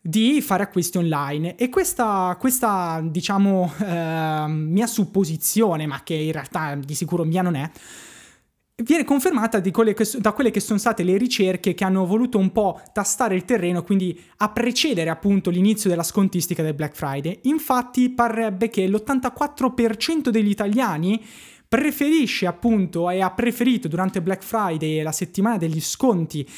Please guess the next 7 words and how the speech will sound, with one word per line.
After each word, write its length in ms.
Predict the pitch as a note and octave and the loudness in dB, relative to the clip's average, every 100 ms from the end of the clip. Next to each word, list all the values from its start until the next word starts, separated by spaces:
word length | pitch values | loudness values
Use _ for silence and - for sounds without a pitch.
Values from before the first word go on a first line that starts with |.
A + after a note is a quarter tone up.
| - - | -16 -4
eh, 540 | E3+ D#3+ D#3 D3+ D#3 D#3 | -2 0 0 -2 -2 -2
fare 280 | C4+ A#3+ | 0 0
praticamente 520 | - G#3 A#3 C4+ E3+ F3+ | 0 -2 0 0 0 0
i 60 | |
suoi 180 | E3+ C4 | 0 0
acquisti 640 | B3 B3+ A3 - E3 - _ | 0 2 2 0 -8 -10 _
online 760 | A3 G#3+ F#3 D#3+ D#3 G3 C4+ | 4 4 4 2 2 4 4